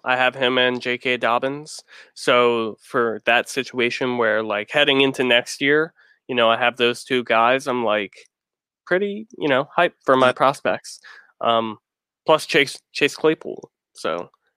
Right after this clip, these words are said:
Speaker 1: we're young and we're lit, and four first-round picks. So <laughs> young and
Speaker 2: Yeah.
Speaker 1: very lit.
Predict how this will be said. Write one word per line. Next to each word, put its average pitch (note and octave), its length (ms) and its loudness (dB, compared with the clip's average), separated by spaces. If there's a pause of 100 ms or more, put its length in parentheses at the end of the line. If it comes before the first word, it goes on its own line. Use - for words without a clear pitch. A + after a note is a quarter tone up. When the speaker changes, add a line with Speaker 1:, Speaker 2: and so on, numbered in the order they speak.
(280)
Speaker 1:
we're A#2 80 2
young E3+ 500 4
and D#3 160 2
we're G3 120 2
lit, A3 280 2
and F3+ 240 2
four F3+ 140 6
first-round D#3+ 520 -2
picks. - 300 -4
So B2 280 0
<laughs> C3+ 280 -10 (300)
young E3 280 6
and E3+ 80 4
Speaker 2:
Yeah. C3+ 40 0
Speaker 1:
very E3 240 6
lit. F#2 240 -4